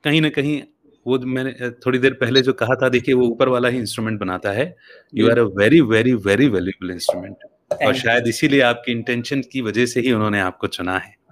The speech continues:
Speaker 2: <laughs> Thank you।
Speaker 1: अच्छा, अ, एक चीज और म-, मुझे अभी strike की थी कि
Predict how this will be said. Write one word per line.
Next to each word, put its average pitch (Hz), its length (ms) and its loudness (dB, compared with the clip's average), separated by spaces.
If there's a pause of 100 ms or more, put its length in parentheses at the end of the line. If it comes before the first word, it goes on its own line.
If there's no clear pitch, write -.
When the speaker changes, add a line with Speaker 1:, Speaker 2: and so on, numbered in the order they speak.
(200)
Speaker 2:
<laughs> 131 280 -18 (300)
Thank 143 600 -2
you। 123 140 -6 (760)
Speaker 1:
अच्छा, 170 260 2
अ, 123 320 2 (460)
एक 220 280 0
चीज 170 220 -2
और 135 240 2
म-, 120 400 -2
मुझे 120 180 2
अभी 120 180 0
strike 107 360 -2
की 101 120 -8
थी 233 300 -6 (520)
कि 196 80 0